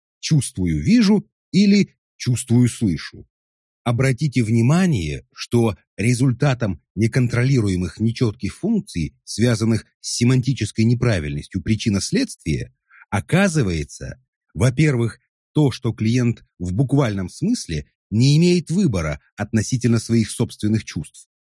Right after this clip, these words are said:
а во-вторых, он утрачивает контакт, опять же,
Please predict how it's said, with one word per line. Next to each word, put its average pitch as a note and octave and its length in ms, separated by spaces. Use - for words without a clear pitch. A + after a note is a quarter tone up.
а G#2+ 140
во-вторых, G#2+ 640
он C3+ 280
утрачивает D3 760
контакт, D3+ 640
опять A2 360
же, G#2+ 220